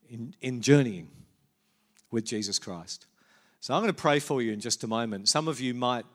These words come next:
you might be here, you know, just thinking, "Wow, I haven't even begun the journey." And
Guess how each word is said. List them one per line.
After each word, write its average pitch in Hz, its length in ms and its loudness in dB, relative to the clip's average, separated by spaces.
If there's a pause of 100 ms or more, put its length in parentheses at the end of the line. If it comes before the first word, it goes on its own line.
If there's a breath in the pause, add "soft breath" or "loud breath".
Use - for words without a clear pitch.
(140)
you 113 100 -8
might 123 200 2
be 117 120 -2
here, 117 380 -2 (140)
you 120 160 -4
know, 113 180 -2
just 110 240 -6
thinking, 117 240 -6
"Wow, 123 220 2
I 120 60 2
haven't 113 160 -4
even 98 120 -6
begun 107 320 -4
the 123 80 -4
journey." 95 400 -6 (580 soft breath)
And 139 280 0